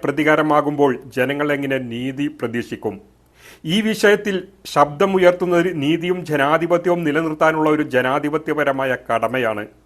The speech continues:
ഭരണകൂടത്തോട് ചോദ്യം ചോദിക്കുന്നവരുടെ ദേശീയതയെ ചോദ്യം ചെയ്യുന്ന സംഘപരിവാറിന്റെ കോളാമ്പികളായി കോടതികളിൽ നിന്ന് വരുന്ന വഴി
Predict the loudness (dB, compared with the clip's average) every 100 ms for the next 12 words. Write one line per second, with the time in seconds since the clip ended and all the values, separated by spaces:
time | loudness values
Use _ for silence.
0 | _ _ _ -20 _ 2 4 4 2 2
1 | 0 2 0 0 -2 0 -2 0 -2 -2
2 | -4 0 2 2 0 0 2 0 -2 -2
3 | 0 2 0 -2 -4 -6 -4 -4 -2 -2
4 | 0 -2 -4 -10 _ 0 2 2 2 2
5 | 4 6 6 4 -2 0 2 6 6 4
6 | 0 2 2 0 -6 -2 4 4 4 0
7 | 0 -2 -2 -4 0 -2 0 -2 0 -2
8 | -2